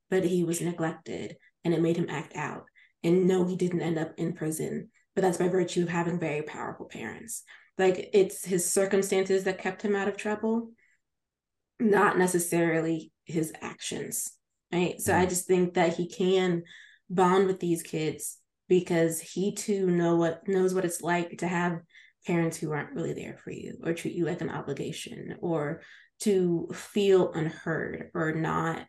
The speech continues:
Speaker 1: to be given, for your ideas to be given anyway. And he's, like, sitting crisscross applesauce, eating cookies with these kids, like, "Hey, what's up?"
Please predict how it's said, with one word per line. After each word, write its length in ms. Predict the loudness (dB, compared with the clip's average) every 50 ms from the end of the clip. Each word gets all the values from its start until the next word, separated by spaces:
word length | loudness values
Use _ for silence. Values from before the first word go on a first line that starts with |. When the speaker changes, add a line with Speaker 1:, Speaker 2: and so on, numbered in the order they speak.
| _ _ _ _ _ _ _ _ _ _ _ 0
Speaker 1:
to 200 | 4 4 4 4
be 500 | 4 0 -2 -2 -2 -2 -2 -4 -6 -6
given, 500 | 2 4 6 6 8 6 6 6 4 2
for 140 | 0 -2 -2
your 180 | 2 2 2 4
ideas 420 | 4 2 0 2 2 2 2 0
to 60 | -2
be 100 | -6 -6
given 280 | -4 -4 -6 -4 -6 -6
anyway. 460 | -6 -4 -4 -4 -4 -4 -6 -6 -6 -4
And 100 | -2 -4
he's, 340 | 0 2 2 2 2 2 0
like, 320 | -2 -2 -2 -2 -4 -6 -12 _ -20 _ _ _ _
sitting 300 | -8 -4 -2 0 0 0
crisscross 560 | 2 2 0 -2 0 -2 0 0 0 0 -2 -2
applesauce, 600 | -2 -2 0 -2 -2 0 2 2 2 0 0 -2
eating 220 | -2 0 0 0
cookies 340 | 2 2 2 4 2 2 2
with 100 | 0 0
these 220 | 0 0 0 0
kids, 320 | 0 2 4 4 4 4 2
like, 100 | 0 0
"Hey, 160 | 0 0 0
what's 200 | 0 -2 -4 -2
up?" 220 | -2 -2 -2 -4